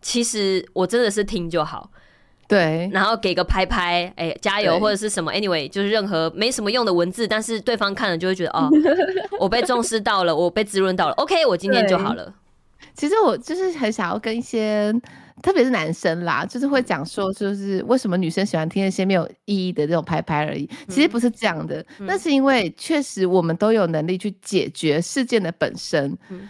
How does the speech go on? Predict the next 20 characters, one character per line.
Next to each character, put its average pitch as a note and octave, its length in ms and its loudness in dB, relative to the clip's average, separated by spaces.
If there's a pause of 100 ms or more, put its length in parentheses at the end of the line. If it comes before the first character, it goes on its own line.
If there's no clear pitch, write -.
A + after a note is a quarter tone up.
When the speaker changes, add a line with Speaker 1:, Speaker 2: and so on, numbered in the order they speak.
(100)
Speaker 2:
那 F#4 160 2
有 G#3+ 140 0
时 A3+ 120 -4
候 B3+ 160 2
我 G#3 40 0
们 E3+ 140 -2
去 A#3+ 180 -2
分 G#3+ 220 2
享 F3 180 -2
的 D#3 80 -6
东 E3 140 -2
西， F3 200 -4
它 A3+ 160 0
有 A#3+ 160 2
时 E3+ 100 -2
候 F#3 100 2
就 G3+ 120 -2
是 A3 180 -4
一 G#3 80 -4
种 D#3 340 -2